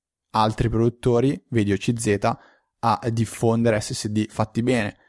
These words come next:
Ha introdotto il Retina Display e gli altri hanno iniziato a dire: "Boh, mi sa che sarebbe bello iniziare, anzi sarebbe meglio iniziare a,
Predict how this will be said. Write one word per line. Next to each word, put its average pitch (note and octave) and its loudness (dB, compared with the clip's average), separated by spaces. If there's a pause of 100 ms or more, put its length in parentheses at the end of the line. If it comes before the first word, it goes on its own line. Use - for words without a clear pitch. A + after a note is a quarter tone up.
(180)
Ha B2+ -2
introdotto C#3 0
il C3+ 0
Retina C3+ 0
Display D3 -2 (160)
e B2 -2
gli A#2 2
altri B2+ 0
hanno C#3 0
iniziato A#2+ -2
a - 2
dire: G#2+ -2
"Boh, A#2 -2
mi B2 -4
sa B2 2
che A#2 2
sarebbe C3 0
bello B2 0
iniziare, A#2 0
anzi A2 -2
sarebbe A#2+ 0
meglio A2+ 0
iniziare A2 0
a, G#2 -2